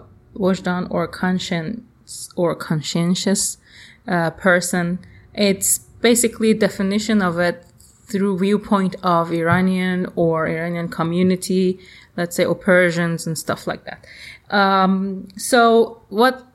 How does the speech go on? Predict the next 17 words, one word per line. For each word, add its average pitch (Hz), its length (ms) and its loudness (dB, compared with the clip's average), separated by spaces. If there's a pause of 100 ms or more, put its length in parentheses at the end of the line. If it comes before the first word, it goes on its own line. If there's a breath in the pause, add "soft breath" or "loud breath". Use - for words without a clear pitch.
(100)
today 233 280 2
I'm 214 160 6
going 214 320 4
to 202 220 -2
touch 196 380 -2
on 180 300 -4
is 175 440 0
to 185 100 -6
give 196 180 -2
a 185 60 2
little 208 200 -2
bit 170 120 -6
of 175 60 -2
definition 208 600 0
of 202 180 0
it, 202 320 -4 (480 loud breath)
uh, 180 300 2